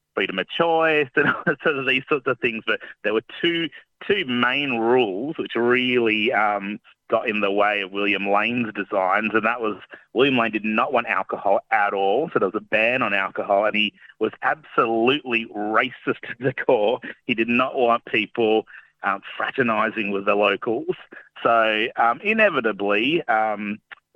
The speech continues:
this experiment collapsed very quickly because people did want to drink and they did <laughs> want to, um, yeah, go across the colour boundaries and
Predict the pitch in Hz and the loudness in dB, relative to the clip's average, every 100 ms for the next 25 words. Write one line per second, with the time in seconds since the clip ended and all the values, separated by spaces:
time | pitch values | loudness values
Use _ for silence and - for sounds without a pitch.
0 | _ - 123 - - - - - - - | _ -2 -2 -2 -18 -8 -6 -6 -8 -2
1 | 107 104 101 - - 110 98 - 113 117 | 0 0 -4 -4 -4 0 0 -2 -4 0
2 | 120 107 - 104 - 101 92 - 151 - | 0 -2 -4 -6 -2 -2 -2 -4 -4 -2
3 | 113 - 107 104 110 143 117 98 107 - | -4 -2 -4 -4 0 0 2 -4 -4 -14
4 | - 98 101 - 113 104 101 98 104 107 | -2 0 0 -4 -4 0 2 0 -2 -4
5 | 101 110 117 - - 117 123 - - 101 | -2 -4 -4 -4 -2 -2 -6 -16 -4 0
6 | 104 101 113 170 220 117 - 117 117 - | 2 0 -2 2 2 2 0 0 2 0
7 | 135 139 - 101 - - 113 170 143 101 | 0 0 0 -2 -2 -4 -2 2 0 -2
8 | _ 110 101 104 120 123 117 117 117 | _ -12 0 0 2 0 -2 0 -2